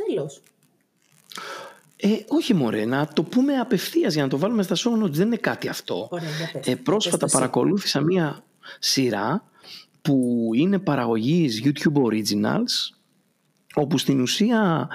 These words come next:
Speaker 2: ε, έχουν συνεργαστεί με τον Robert Downey Junior, ο οποίος είναι ο γνωστός σε όλους μας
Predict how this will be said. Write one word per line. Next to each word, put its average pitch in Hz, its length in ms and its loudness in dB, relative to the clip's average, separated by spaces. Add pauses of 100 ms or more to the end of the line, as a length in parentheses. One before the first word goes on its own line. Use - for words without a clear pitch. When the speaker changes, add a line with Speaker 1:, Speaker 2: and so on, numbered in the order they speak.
(360)
Speaker 2:
ε, 117 400 0 (240)
έχουν - 880 0
συνεργαστεί 120 1120 0 (340)
με 127 200 2
τον 117 560 2
Robert 143 380 2
Downey 135 260 2
Junior, 135 500 2 (420)
ο - 80 2
οποίος 117 440 2
είναι 117 360 2
ο 110 80 2
γνωστός 110 800 0
σε - 180 0
όλους 104 400 0
μας 95 400 -2